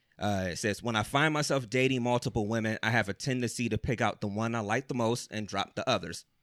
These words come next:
I basically focus all my efforts and attention on her, hoping it'll work out. My sister and my homegirls tell me I'm tripping for doing this. They told me I need to keep my options open until a commitment is made.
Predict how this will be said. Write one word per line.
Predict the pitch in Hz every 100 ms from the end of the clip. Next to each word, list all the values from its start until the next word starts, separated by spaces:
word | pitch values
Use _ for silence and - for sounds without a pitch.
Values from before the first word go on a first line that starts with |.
| _ _ -
I | 104
basically | 101 123 - - 123
focus | - 117 117 110 -
all | 117
my | 120 117 -
efforts | 120 - 117 -
and | 117 110
attention | 101 120 113 110
on | 98
her, | 123 120
hoping | 127 110 104
it'll | 98
work | 92 107 127
out. | 135 139 - _ _ _ _ -
My | 95
sister | 95 139 135 139 123
and | 113
my | 104
homegirls | 107 143 139 120 113 -
tell | 113
me | 107 92
I'm | 101
tripping | - 156 110
for | 107
doing | 101 135 107
this. | 98 113 - _ _ _
They | - 117
told | 135 120
me | 117 113
I |
need | 113 113
to | 107
keep | - 127
my | 101 104 -
options | 120 - 127 131
open | - 113 107 104 113 _ _ -
until | 107 - 117 107
a | 101
commitment | - 98 117 - 107 98
is | 90
made. | 104 113 87